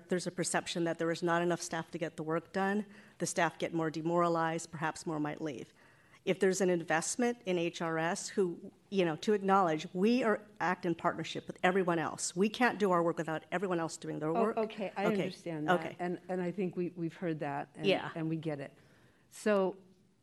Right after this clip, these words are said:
Speaker 2: the question was, so do you feel that with what you are doing now, with what you have in place,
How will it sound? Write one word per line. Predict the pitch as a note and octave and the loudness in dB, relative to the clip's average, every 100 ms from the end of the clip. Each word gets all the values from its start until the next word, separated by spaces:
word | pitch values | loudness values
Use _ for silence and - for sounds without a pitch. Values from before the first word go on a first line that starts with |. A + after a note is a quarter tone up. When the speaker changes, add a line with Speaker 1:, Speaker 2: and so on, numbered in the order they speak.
| - | -4
Speaker 2:
the | F#3+ | -2
question | F#3 A3 G3+ - F#3+ | 0 0 -2 -2 -2
was, | F3 E3 | 0 -2
so | - F#3+ | 0 0
do | F3 F#3 | 0 0
you | G3 | -2
feel | G3+ G#3+ G3 F3+ | -2 0 0 0
that | E3 D3 - _ _ _ _ _ | -2 -4 -8 _ _ _ _ _
with | F#3+ F3+ | -4 -2
what | F#3 G#3 | 2 0
you | A3 A3 | 2 2
are | F#3+ E3+ E3+ | 4 2 0
doing | D3+ F#3 F3+ E3+ | 0 0 0 0
now, | D#3+ C#3+ | -2 -6
with | C#3+ - | -8 -4
what | E3+ G#3+ | 0 0
you | A3 G#3 | 0 -2
have | F#3+ F3+ | -2 -2
in | E3 D#3 | -2 -6
place, | - D3 - - | -6 -12 -12 -20